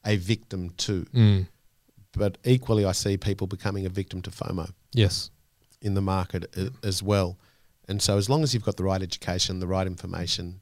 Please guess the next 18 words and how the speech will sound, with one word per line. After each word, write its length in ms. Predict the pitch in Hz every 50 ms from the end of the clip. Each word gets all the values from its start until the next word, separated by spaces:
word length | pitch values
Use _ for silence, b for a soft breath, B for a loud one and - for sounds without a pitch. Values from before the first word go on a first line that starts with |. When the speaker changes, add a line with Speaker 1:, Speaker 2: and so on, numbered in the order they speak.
| _ _ -
Speaker 1:
to 100 | - 98
make 200 | 92 95 101 -
those 180 | 95 90 87 90
informed 420 | 82 80 - - 90 90 87 87
decisions, 640 | 90 85 - 127 135 113 101 92 95 120 139 - - - _ _ _ _ _ _ _ _ _ _ _ _ _ _ _ _ _ _ _ _ -
well, 100 | - 156
then 140 | 165 143 131
you 60 | 123
should 180 | - - 117 101
be 120 | 98 95
off 160 | 92 87 - -
to 140 | - 95 95
a, 120 | 90 87 - - _ _
to 100 | - 98
a 20 | 92
good 140 | 95 104 -
start. 220 | - 127 127 - -
And 360 | 156 156 151 156 147 131